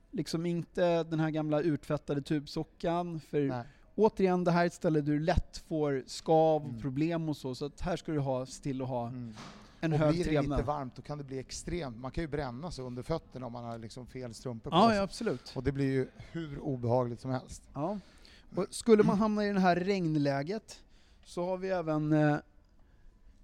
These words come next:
Speaker 1: inriktningen här med, eh, vattentäta strumpor.
Speaker 2: Mm.
Speaker 1: Det är ju någonting som har kommit de senaste åren här. Eh, där du alltså har ett membran, en membranstrumpa, eh,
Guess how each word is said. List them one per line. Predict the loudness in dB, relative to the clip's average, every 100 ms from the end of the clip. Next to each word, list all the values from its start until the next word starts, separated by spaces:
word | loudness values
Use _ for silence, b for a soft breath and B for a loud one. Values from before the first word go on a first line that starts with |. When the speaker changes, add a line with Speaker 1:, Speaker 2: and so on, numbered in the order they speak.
| -2
Speaker 1:
inriktningen | 0 2 0 0 0 2
här | 0
med, | 0 0 -2 -4 -4
eh, | -2 -2 -4 -8 -12
vattentäta | -2 -2 0 -2 0 0 -2
strumpor. | 0 2 4 4 2
Speaker 2:
Mm. | 0 -6 -14
Speaker 1:
Det | -2
är |
ju | 0
någonting | 0 -2 -8
som | -8
har |
kommit | -6 -6 -8 -12 -16
de | -14
senaste | -10 -10 -10 -10
åren | -8 -8
här. | -8 -10 -16 b b b _ -20 -18
Eh, | -14 -12 -12 -10
där | -4 -2
du | -2
alltså | 0 4
har | 4
ett | 4
membran, | 2 2 4 2 2 0 -2 -4
en | -4 2
membranstrumpa, | 2 0 -6 -10 0 0 0 -2 -4 -4 -8 -10 -10 b b b b -20
eh, | _